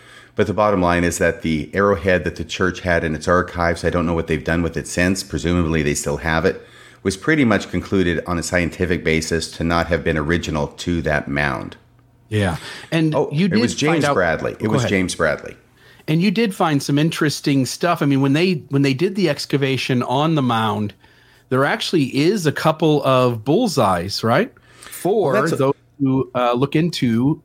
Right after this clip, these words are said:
Speaker 2: uh, kind of the location of the Book of Mormon.
Speaker 1: I know. Uh, I was feeling the old apologetic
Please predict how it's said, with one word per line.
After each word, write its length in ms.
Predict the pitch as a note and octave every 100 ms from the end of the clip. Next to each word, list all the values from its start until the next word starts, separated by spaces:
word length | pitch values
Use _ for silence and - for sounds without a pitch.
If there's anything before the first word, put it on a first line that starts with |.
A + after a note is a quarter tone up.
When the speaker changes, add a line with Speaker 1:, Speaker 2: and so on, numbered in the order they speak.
| -
Speaker 2:
uh, 320 | B2 A#2 A2+ - _ - - -
kind 180 | C#3+
of 60 | C3+
the 80 | B2
location 520 | B2+ - F#3+ - A2
of 60 | G#2+
the 60 |
Book 140 | A#2 C#3
of 80 |
Mormon. 280 | D3 G#3+ - _ - - - -
Speaker 1:
I 100 | C3+
know. 400 | E3 G#3 A#3 G#2
Uh, 380 | - F2+ F2 -
I 220 | G#2 G#2+ - - -
was 200 | F#2+ -
feeling 360 | C3+ D3+ C#3 A#2+
the 300 | A2+ G#2+ -
old 260 | A#2 B2+
apologetic 1000 | A2+ - B2 B2+ B2 A#2 A2 G#2+ -